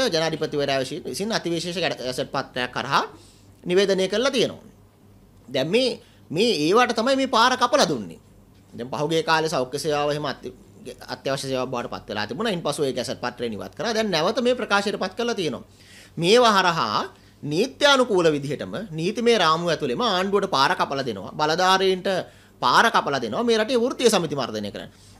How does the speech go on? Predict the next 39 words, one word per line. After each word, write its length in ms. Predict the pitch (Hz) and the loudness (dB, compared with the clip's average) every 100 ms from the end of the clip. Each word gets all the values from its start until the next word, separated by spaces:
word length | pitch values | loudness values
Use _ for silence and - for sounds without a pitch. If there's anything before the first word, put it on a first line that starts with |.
| - | -16
මොකද 240 | - 156 143 | -8 -2 -2
එක්දාස් 360 | 110 139 160 | -2 0 -2
නවසිය 300 | 170 160 175 | -2 -4 -2
හැත්තනමේ 440 | 175 147 160 165 160 | -2 -2 -2 0 0
අංක 180 | 147 165 | -2 -2
හැට 220 | 156 143 | -4 -2
එක 140 | 151 | -2
දරන 260 | 160 156 165 | 0 -2 -2
මහජ-, 400 | 135 135 143 117 | -2 -2 -4 -6
අත්‍යවශ්‍ය 440 | 123 - 160 165 | -6 -2 -2 0
මහජන 340 | 143 151 156 156 | -2 -2 -2 -2
සේවා 220 | 165 160 | 0 0
පනත 260 | 120 135 | -2 -2
අනුව 200 | 147 143 | -2 -2
තමයි 200 | 143 147 147 | -2 -4 -2
මේ 100 | 135 | -4
අත්‍යවශ්‍ය 360 | - 135 131 | -4 -6 -6
සේවාන් 280 | 143 131 123 | -4 -4 -4
ගැසට් 320 | 95 120 - | -6 -8 -2
වෙන්නේ. 280 | 170 113 113 - - - | 0 0 -6 -14 -20 -20
ඒතර 260 | - - 202 | -10 -2 0
මේ 140 | 208 | 0
පනත 340 | 220 143 147 214 | 2 2 2 2
අනුව 300 | 202 202 160 113 349 - - - - | 2 4 0 -2 -6 -12 -20 -20 -12
මේ 180 | 160 196 | -2 0
අත්‍යවශ්‍ය 480 | 131 - 185 196 208 | 0 0 0 0 0
සේවාවක් 580 | 214 202 202 202 202 | 0 2 2 0 -4
කියන 240 | - 196 202 208 147 - - | -4 -2 2 2 0 -4 -14
සේවාවේ 720 | - 143 175 208 196 120 139 - - - - - - | -4 0 6 6 6 4 -2 -6 -18 -20 -20 -20 -16
වැඩ 180 | 90 110 | -8 2
වර්ජන 360 | 160 175 214 220 | 2 4 2 4
කරනවා 360 | 226 220 226 | 2 4 2
නම් 180 | 220 220 214 | 2 0 -4
සේවාවට 560 | - 135 165 185 208 | -2 2 4 4 4
මොන 240 | 180 147 202 | 2 0 2
විදිහකින් 500 | 262 254 254 226 160 | 2 4 4 2 -2
හරි 160 | - - | -6 -8
කායික 460 | 98 110 147 - | -2 2 2 0
හෝ 240 | 196 220 | 0 2